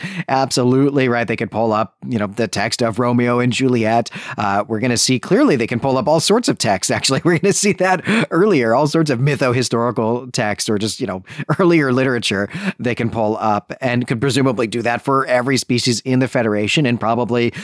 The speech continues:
you know, for Klingons as well. Maybe less so for Romulans, actually. That's maybe an interesting thing to think about. But yeah, they should be able to have access to more of this if they were able to get any information at all to crack that. Though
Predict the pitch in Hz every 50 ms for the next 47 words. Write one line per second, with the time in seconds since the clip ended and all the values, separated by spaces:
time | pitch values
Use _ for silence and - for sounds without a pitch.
0 | 220 185 - 135 135 139 - - 139 - - 123 120 120 123 123 123 127 127 127
1 | 123 113 - 165 139 120 104 98 - 120 120 123 123 135 156 180 _ 254 247 302
2 | 330 330 294 269 277 190 - - 247 220 - - 175 156 156 170 175 156 127 117
3 | 117 113 - 117 113 110 107 - 131 127 131 139 - 135 127 - - 139 123 110
4 | 123 113 113 107 - 110 - - 113 101 - 113 107 98 107 - 120 110 - 98
5 | 110 110 110 110 - - 143 120 - - - - - - - - 196 185 151 -
6 | 156 143 156 147 - 196 170 143 151 143 131 120 104 110 110 110 101 101 92 98
7 | - - 107 92 - - 110 104 101 104 104 95 - 104 92 - - 185 165 131
8 | - 147 131 117 117 113 107 113 101 113 - 120 95 113 113 - 117 117 120 120
9 | 120 113 107 - 113 110 107 98 - 117 104 104 104 104 101 101 - 104 - -
10 | 107 98 101 104 - - 104 98 - - 156 151